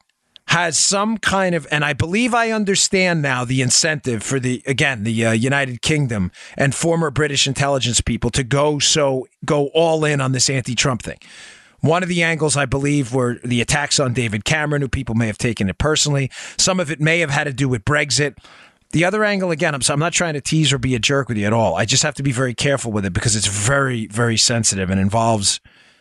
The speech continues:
some Republicans that are really not gonna like it. A Republican specifically. But I'm pretty sure we have the motive.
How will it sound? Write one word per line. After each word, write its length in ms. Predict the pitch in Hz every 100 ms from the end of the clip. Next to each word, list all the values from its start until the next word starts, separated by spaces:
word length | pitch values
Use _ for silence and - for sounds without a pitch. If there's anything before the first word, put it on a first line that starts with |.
| _ _ -
some 180 | 135 123
Republicans 560 | 110 135 123 113 101
that 80 | 101
are 80 | 98
really 300 | 104 123 123
not 200 | 113 104
gonna 200 | 113 101
like 320 | 98 101 -
it. 160 | 65 - _ _ _ _ _ _ _ _ _ _ _ _ _ _ -
A 160 | 117 113
Republican 580 | 101 - 90 87 87
specifically. 680 | 80 - - 92 85 - 58 - - -
But 140 | 135
I'm 100 | 143
pretty 260 | 131 175 202
sure 280 | 185 190 170
we 140 | 151
have 220 | 139 110
the 60 | 107
motive. 460 | 110 110 82 60